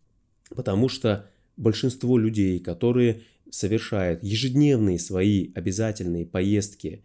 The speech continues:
переходы, пересели на велосипед, такси, общественный транспорт и освободили дороги. Им так лучше,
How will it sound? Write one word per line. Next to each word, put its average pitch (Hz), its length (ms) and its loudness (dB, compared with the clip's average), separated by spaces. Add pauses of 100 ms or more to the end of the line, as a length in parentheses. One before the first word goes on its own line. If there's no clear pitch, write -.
(140)
переходы, 101 580 -4 (260)
пересели 110 640 4
на 85 420 -2 (220)
велосипед, 120 640 0 (560)
такси, 90 640 -2 (240)
общественный - 500 -4
транспорт - 580 -8 (280)
и 127 100 0
освободили 98 600 0
дороги. 85 440 -2 (640)
Им 151 220 4
так 90 240 -4
лучше, 101 420 -6